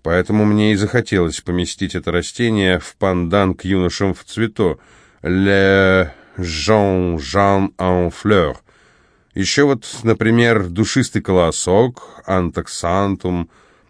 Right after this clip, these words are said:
антос, цветок, ксантос, жёлтый. С ним рядом канаречник, фаларис, от греческого фалос, светящийся. И не создаётся ли сразу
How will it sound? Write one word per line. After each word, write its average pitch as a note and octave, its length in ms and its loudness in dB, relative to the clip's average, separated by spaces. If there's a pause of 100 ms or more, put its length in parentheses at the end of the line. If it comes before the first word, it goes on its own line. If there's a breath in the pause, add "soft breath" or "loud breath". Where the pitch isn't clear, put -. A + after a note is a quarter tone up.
(120)
антос, F#2+ 1040 -2
цветок, E2 600 -2 (340 soft breath)
ксантос, G2 920 -2
жёлтый. D2 840 -2 (340 soft breath)
С - 160 -14
ним G#2 160 2
рядом G2+ 340 2
канаречник, F#2 1160 0 (240 soft breath)
фаларис, F2 840 0
от D#2+ 100 -6
греческого D#2+ 640 -6
фалос, G2+ 760 0 (340 soft breath)
светящийся. E2 1300 -4 (480 soft breath)
И F#2+ 340 2
не G#2 200 2
создаётся G2+ 800 2
ли F#2+ 260 2
сразу F#2 680 2